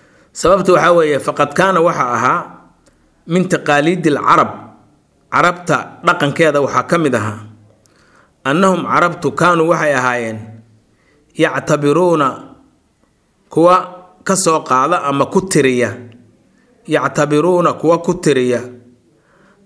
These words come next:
almutabannaa, ka aad wiil ka dhigatay, adigu ma aadan dhalin,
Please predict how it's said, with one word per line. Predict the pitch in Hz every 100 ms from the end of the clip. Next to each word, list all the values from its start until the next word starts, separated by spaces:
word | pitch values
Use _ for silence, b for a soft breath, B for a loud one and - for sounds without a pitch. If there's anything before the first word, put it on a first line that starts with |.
| _
almutabannaa, | 170 170 151 143 139 156 175 160 147 123 107 - - _ _ _ _ _ _ _ _
ka | - 139
aad | 139
wiil | 180 156
ka | 175
dhigatay, | 151 131 113 123
adigu | 104 151 180
ma | 156 156
aadan | 147 151 156
dhalin, | 139 135 139